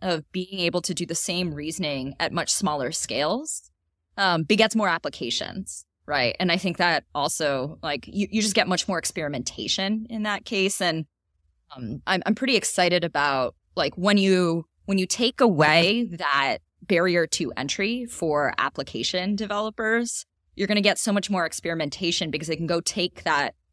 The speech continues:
the cost of integration and workflow and domain understanding and put all the energy there, right? So kind of what Reed said about, like, all of these workflows are gonna get a lot better and they're gonna get a lot broader.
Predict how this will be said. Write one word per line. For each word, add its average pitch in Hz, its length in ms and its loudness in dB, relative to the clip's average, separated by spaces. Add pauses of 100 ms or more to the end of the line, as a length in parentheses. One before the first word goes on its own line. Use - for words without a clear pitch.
the 185 100 4
cost - 500 0
of 165 160 0
integration 196 880 0
and 147 160 0
workflow 202 380 0
and 160 100 -2
domain 160 400 2
understanding 156 840 -2 (280)
and 185 140 0
put 240 120 4
all 190 100 6
the 160 100 0
energy 151 340 0
there, 135 600 -2
right? 135 320 0
So 147 260 0 (140)
kind 196 160 0
of 185 80 -4
what 170 180 -2
Reed 202 180 2
said 160 160 0
about, 151 240 0
like, 147 160 0
all 214 200 4
of 196 60 0
these 190 140 -2
workflows 185 380 -2
are 156 40 -6
gonna 156 140 -4
get 151 120 0
a - 20 -2
lot 151 300 0
better 196 280 4
and 151 140 0
they're 151 60 -4
gonna 160 100 -4
get 151 100 -2
a 151 40 -2
lot 135 180 -2
broader. 170 560 2